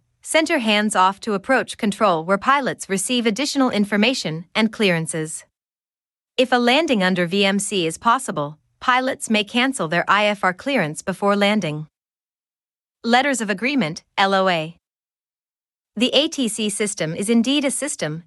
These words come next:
and very little happens by chance. As a flight progresses, controllers in adjoining sectors or adjoining centers coordinate its handling by telephone or by computer.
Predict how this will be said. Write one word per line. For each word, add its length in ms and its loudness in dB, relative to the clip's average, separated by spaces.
and 160 2
very 280 4
little 240 0
happens 440 -2
by 140 0
chance. 580 -6
As 180 0
a 60 2
flight 360 0
progresses, 680 -2
controllers 580 2
in 100 0
adjoining 460 2
sectors 600 -4
or 140 4
adjoining 440 2
centers 440 -2
coordinate 580 0
its 160 -10
handling 460 0
by 140 2
telephone 680 -2
or 120 2
by 160 4
computer. 560 -2